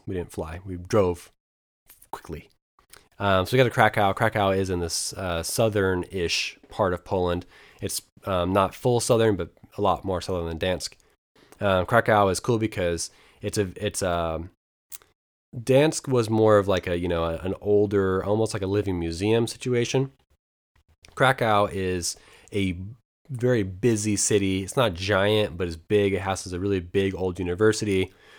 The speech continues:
So it has that really cool vibe of being a, a, a liberal, a liberal big city with a, with an old college in it. So it was a very, very fast-paced, very cool, cool place.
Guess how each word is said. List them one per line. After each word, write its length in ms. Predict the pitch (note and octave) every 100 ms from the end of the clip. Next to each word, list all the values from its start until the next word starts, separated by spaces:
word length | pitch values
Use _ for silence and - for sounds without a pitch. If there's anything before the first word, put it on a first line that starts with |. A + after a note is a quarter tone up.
| -
So 140 | -
it 80 | A#2
has 140 | A#2+ A#2
that 100 | A2
really 200 | A2+ G#2
cool 280 | - G2+
vibe 240 | F2+ F#2 F#2
of 80 | F2
being 280 | F#2 F2+
a, 40 | F2
a, 400 | - F#2+ F2+ E2+ _ -
a 120 | G2
liberal, 640 | G#2+ A2 A2 G#2 F#2+ F#2 - _ _ _ -
a 60 |
liberal 380 | A2 B2+ A#2+ A2
big 280 | F#2+ G#2 G2
city 300 | - G2+ F#2
with 200 | F#2 F2
a, 120 | F2 F#2 _
with 120 | G2 F#2
an 120 | E2+
old 280 | G#2+ G#2 G2+
college 360 | - F#2 F2 F2
in 100 | D#2+
it. 160 | E2
So 340 | - F2+ E2+ - _ _ _ _
it 60 | G#2+
was 80 | G#2+
a 60 |
very, 380 | A2 A2 G#2 F#2+
very 260 | G#2 A2 G2+
fast-paced, 640 | - A2 G2+ - G#2+ F#2
very 160 | G2 F2+
cool, 480 | - G2 F2 E2+ G2+ _
cool 120 | A2
place. 380 | - F2+ E2+ -